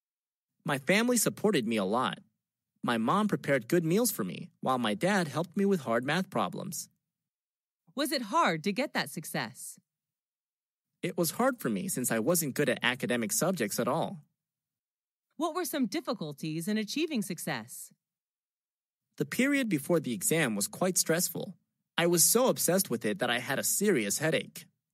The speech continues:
Speaker 2: How did you get it?
Speaker 1: I stuck to books day and night. I just stopped reading and writing when I felt I knew thoroughly about the matters.
Speaker 2: How did you feel when you were successful?
Speaker 1: I was over the moon then.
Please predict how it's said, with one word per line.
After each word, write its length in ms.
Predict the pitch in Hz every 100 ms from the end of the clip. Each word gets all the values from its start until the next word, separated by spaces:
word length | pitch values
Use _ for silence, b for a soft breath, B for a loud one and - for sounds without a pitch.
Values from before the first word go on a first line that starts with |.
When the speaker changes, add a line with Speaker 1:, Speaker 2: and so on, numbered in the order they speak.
| _ _ _ _ _ _ _ _ _ _
Speaker 2:
How 140 | 190
did 180 | 202 226
you 120 | 277
get 180 | 226 262
it? 320 | 392 - - - _ _ _ _ _ _ _ _ _ _ _
Speaker 1:
I 80 | 139
stuck 360 | 131 - 226 220
to 100 | 117
books 400 | 104 196 135 -
day 180 | 151 160
and 200 | 107 101
night. 460 | 120 156 95 - - _ -
I 120 | 139
just 200 | 190 202
stopped 340 | - 160 -
reading 320 | 127 170 143
and 120 | 110 98
writing 360 | 139 135 98
when 120 | 107
I 100 | 104
felt 300 | 107 151 165
I 80 | 135
knew 160 | 127 131
thoroughly 460 | - 196 156 120
about 260 | 123 127 113
the 60 | 143
matters. 520 | 156 185 - - - _ _ _ _ _ _ _ _ _ _ -
Speaker 2:
How 140 | 285
did 200 | 330 254
you 100 | 254
feel 440 | 175 262 277 165
when 140 | 151 185
you 100 | 190
were 100 | 185
successful? 800 | 185 - 226 254 - 151 113 131 151 _ _ _ _ _ _ _ _
Speaker 1:
I 100 | 160
was 220 | 175 165 - -
over 240 | 208 220
the 100 | 147
moon 280 | 131 185 175
then. 300 | 113 -